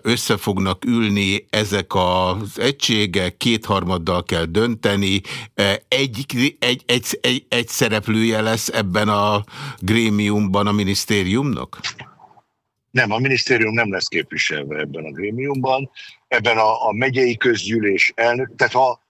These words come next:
Speaker 2: ha most Debrecent vesszük, Debrecent vesszük?
Speaker 1: Nem, bármelyiket vehetjük, nincs
Speaker 2: Jó,
Speaker 1: ilyen.
Speaker 2: nem, mert Debrecen azért érdekes, mert ugye az ország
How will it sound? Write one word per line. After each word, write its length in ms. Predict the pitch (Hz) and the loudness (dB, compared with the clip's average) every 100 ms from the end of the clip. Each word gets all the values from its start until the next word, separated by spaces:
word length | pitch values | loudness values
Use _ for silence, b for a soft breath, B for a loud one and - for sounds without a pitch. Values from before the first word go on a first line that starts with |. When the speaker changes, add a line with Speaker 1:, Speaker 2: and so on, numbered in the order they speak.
| _ | _
Speaker 2:
ha 100 | 135 | 0
most 200 | 139 120 | 2 2
Debrecent 480 | 147 135 117 113 95 | 2 2 0 -2 0
vesszük, 320 | 95 - 87 | -4 -4 -2
Debrecent 440 | 107 110 117 135 | 0 0 -2 -2
vesszük? 360 | 120 196 - 170 - | 0 0 -2 -6 -2
Speaker 1:
Nem, 300 | 285 196 135 | 2 2 2
bármelyiket 560 | 131 127 113 107 107 98 | 0 0 0 0 0 0
vehetjük, 380 | 95 92 90 | 2 0 0
nincs 180 | 110 101 | 0 2
Speaker 2:
Jó, 80 | 107 | 2
Speaker 1:
ilyen. 120 | - - | 2 0
Speaker 2:
nem, 240 | 185 220 | 0 2
mert 120 | 170 170 | 2 2
Debrecen 380 | 208 190 170 | 2 2 2
azért 260 | 185 170 170 | 2 4 4
érdekes, 520 | 147 139 135 147 139 | 4 2 2 2 2
mert 160 | 147 135 | 2 2
ugye 160 | 139 | 2
az 120 | 135 135 | 2 2
ország 440 | 135 143 127 123 | 2 4 2 0